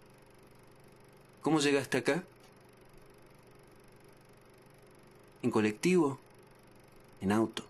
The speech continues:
¿En taxi? ¿Qué hiciste? ¿Hiciste cola para entrar?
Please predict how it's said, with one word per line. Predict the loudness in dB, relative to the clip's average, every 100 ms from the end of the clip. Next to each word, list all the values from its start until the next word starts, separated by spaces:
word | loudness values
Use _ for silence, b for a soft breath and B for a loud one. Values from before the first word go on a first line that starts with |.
| -20 -20 -20 -20 -20 -20 -20 -20 -20 -20 -20 -20 -20 -20 -20 -20 -20 -20 -20 -20 -20 -20 -20 -20 -20 -20 -20 -20 -18
¿En | -8
taxi? | -8 -2 -4 -4 -16 -20 -20 -20 -20 -20 -20 -20 -20 -20 -20 -20 -20 -20 -20 -20 -20 -20 -20 -20 -20 -20 -20 -20 -20 -20 -20 -20 -14
¿Qué | -2
hiciste? | 0 0 0
¿Hiciste | -2 0 -2 0
cola | 2 2
para | 0 0
entrar? | 2 0 0